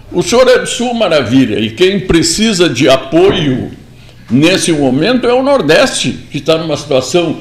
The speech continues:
miserável sempre." Então eu fui eliminado. De, dos vinte e quatro relatores das subcomissões, eu fui o único a não ser empossado. Botaram um nordestino, eh, que hoje,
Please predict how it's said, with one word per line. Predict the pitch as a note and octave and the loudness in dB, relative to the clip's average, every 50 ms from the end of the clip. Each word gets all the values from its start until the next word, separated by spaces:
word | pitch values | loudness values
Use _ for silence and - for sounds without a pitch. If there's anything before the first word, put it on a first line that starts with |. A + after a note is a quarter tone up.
| - - - - - | -12 -20 -20 -10 -6
miserável | B2+ D3+ E3+ F3 C#3+ F3+ E3+ D#3+ C3+ C#3 E3+ F#3+ F#3+ F#3+ D#3+ C3 | -4 -2 0 2 4 4 4 4 4 4 4 4 2 0 -2 -2
sempre." | - - D#3+ E3+ F3+ D3 A#2 - - - D2 - - - - - - - - - | -2 0 0 0 0 -2 -4 -4 -6 -10 -10 -14 -18 -20 -20 -20 -20 -20 -10 -6
Então | - F#3+ E3 - G#3+ G#3 G3+ | -4 -2 0 0 2 2 2
eu | G3+ G3 F#3+ F3+ | 4 4 2 2
fui | - - F3+ F#3+ F#3+ F#3 | 0 -2 -2 0 2 4
eliminado. | F3+ F3+ E3+ F3+ E3+ F3 F3 E3+ D3+ B2+ - - - - - - - - - - - - - - - - - - - - - - - | 2 2 2 0 -2 -2 0 2 2 2 2 0 -4 -12 -14 -14 -16 -18 -20 -20 -20 -20 -20 -20 -20 -20 -20 -20 -20 -20 -20 -18 -14
De, | - F#2 G2 C3 C#3+ C#3+ - - | -8 -2 2 2 2 2 0 -2
dos | G#2 B2+ D3+ C#3+ B2+ - - | -2 -2 0 0 -2 -2 -4
vinte | B2+ A#2+ A#2+ E3+ F#3+ - | -6 -4 -2 -2 -2 -2
e | - | -4
quatro | - E3+ D#3 D3+ C#3 C#3 - C#3 A#2+ A#2 A2+ G#2+ G2 | 0 2 2 2 2 2 0 -2 0 0 0 -2 0
relatores | - - C3+ C3 B2 B2+ - D3 C#3+ C#3+ C#3 C3+ C3 | 0 2 2 2 2 2 2 2 2 4 4 2 2
das | - - B2 A2+ | 2 2 2 2
subcomissões, | - - C#3+ A2+ G2+ - C#3+ C3+ C#3 C#3 - - F3 F3 F3 | 0 -2 -4 -4 -2 0 0 0 0 0 0 -2 -2 0 0
eu | D#3 F3 D#3+ | 0 -2 -2
fui | - - G3+ | -2 -6 -6
o | G3 F3+ | -4 -2
único | F#3+ A3+ B3 G#3+ G#3 - F3+ | 0 0 0 -2 -2 -2 -2
a | E3+ | -2
não | E3+ D#3 C#3+ | -2 -2 -4
ser | - E3+ E3 E3 | -4 -4 -4 -4
empossado. | D#3+ - D#3+ E3+ E3 - - C3+ A2+ G2 F#2 - - - - - - - - - - | -4 -2 -2 -2 0 2 2 2 2 2 0 -6 -10 -14 -14 -16 -20 -20 -20 -20 -6
Botaram | - C3 D3+ D3 D3 D#3 D3+ D3 D3+ D#3+ | 0 2 2 2 4 4 2 2 2 0
um | E3 E3+ | -2 0
nordestino, | D#3+ D3+ D#3 C#3 C3 C3 D3+ D#3 D3 - - C#3+ D3 D3 D#3 D#3+ D#3+ D#3+ D#3+ - - - - - - - - - - - - | 2 2 2 2 2 0 -2 -4 -6 -6 -4 -4 -4 -4 -4 -4 -6 -6 -8 -10 -14 -20 -20 -20 -20 -20 -20 -20 -10 -6 -4
eh, | D3+ | -4
que | D3+ D3+ D#3+ G#3+ B3 | -4 -4 -4 -2 0
hoje, | A3+ G#3+ G#3 G#3+ A3 G#3+ A3+ G3 G3 G#3+ A3+ A3 G#3+ | 2 4 4 6 4 4 2 0 -2 -4 -4 -6 -6